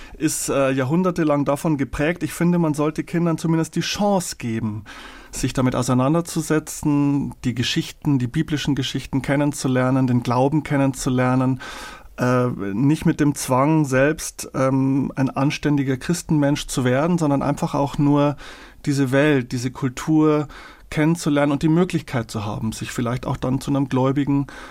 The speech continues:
Menschen zu entwickeln. Gleichzeitig bin ich sehr dafür, dass Kirchenkritiker, philosophische Kirchenkritiker, andere Religionen Teil des Unterrichts sind. Für mich ist einfach Religion, Glaube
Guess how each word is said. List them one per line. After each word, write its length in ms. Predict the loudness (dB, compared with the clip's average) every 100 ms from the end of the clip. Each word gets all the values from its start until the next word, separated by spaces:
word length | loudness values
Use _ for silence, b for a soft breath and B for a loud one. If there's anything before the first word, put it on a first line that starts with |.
| B 0
Menschen 320 | 0 0 -4
zu 140 | -2
entwickeln. 420 | -2 -2 -2 0
Gleichzeitig 540 | 2 0 0 -2 -2 0
bin 100 | 0
ich 80 | 2
sehr 220 | 2 2
dafür, 340 | 0 0 0
dass 300 | 2 -4 -6
Kirchenkritiker, 840 | -2 0 0 0 0 0 2 2 2
philosophische 680 | 0 2 2 0 -2 -4
Kirchenkritiker, 960 | -4 -2 -2 -2 -2 -2 -2 -2 -2 -2 B B -2
andere 440 | 4 4 4 4
Religionen 640 | 4 2 0 0 2 2 2
Teil 200 | 0 0
des 120 | 0
Unterrichts 520 | 0 0 -4 -6 -6
sind. 180 | -4 -2
Für 100 | 2
mich 180 | 2 0
ist 120 | -2
einfach 320 | -2 -2 -2
Religion, 640 | 0 0 2 2 4 2 2
Glaube 500 | 0 2 2 0